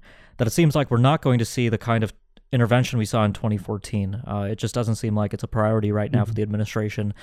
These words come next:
Speaker 1: There are efforts to get the Afghan government to coalesce around Ghani, given that he did apparently win more of the vote, according to the Independent Election Commission of Afghanistan. But this, I think, sets up a major problem for what happens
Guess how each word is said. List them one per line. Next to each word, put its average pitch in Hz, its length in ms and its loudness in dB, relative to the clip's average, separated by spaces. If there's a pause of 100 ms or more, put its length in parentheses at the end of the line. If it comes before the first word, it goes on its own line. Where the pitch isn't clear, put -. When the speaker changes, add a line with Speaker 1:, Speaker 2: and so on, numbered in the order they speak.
(280)
Speaker 1:
There 127 160 8
are 147 160 10
efforts 143 380 2
to 117 100 -4
get 120 320 2 (400)
the 127 460 0
Afghan 131 320 0
government 117 320 2
to - 60 -6
coalesce 113 540 0
around 117 420 4
Ghani, 107 480 2
given 107 260 0
that 101 160 -2
he 120 120 -6
did 104 280 -2 (360)
apparently 113 440 -2
win 104 300 -2
more 104 460 -2
of 113 120 -10
the 107 80 -12
vote, 113 340 0
according 104 300 -6
to - 80 -6
the 110 200 -4
Independent 110 380 -4
Election 127 320 -4
Commission 117 320 -4
of 107 60 0
Afghanistan. 107 640 -2 (460)
But 131 240 6
this, 165 400 6
I 151 80 6
think, 131 260 4
sets - 320 -2
up 127 200 0
a 117 240 4
major 123 260 2
problem 117 380 2
for 113 180 -2
what 110 140 2
happens 104 560 0